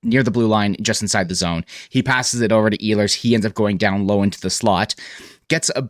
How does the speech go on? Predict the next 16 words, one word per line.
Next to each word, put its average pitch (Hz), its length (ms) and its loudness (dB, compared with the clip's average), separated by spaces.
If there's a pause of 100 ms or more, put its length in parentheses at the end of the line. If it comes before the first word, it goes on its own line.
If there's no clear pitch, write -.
a 135 100 2
perfect, 160 600 2
like, 127 360 2 (500)
pass 127 420 0
right 117 300 2
to 175 240 6
him, 165 340 4 (240)
and 117 100 -2
he 131 160 2
could 135 160 2
just 131 200 2
one-time 113 540 2
this 104 220 0
and 120 180 2
likely 120 360 4
beats, 110 400 2